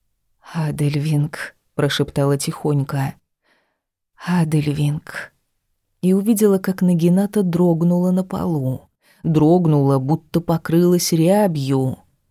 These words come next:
Ох, ложки-матрешки. «Что ты бормочешь?» Тим удивленно на меня посмотрел, но я отмахнулась.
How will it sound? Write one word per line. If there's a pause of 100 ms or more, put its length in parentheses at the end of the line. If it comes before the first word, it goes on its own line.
(440)
Ох,
ложки-матрешки. (1000)
«Что
ты
бормочешь?» (260)
Тим
удивленно
на
меня
посмотрел, (260)
но
я
отмахнулась.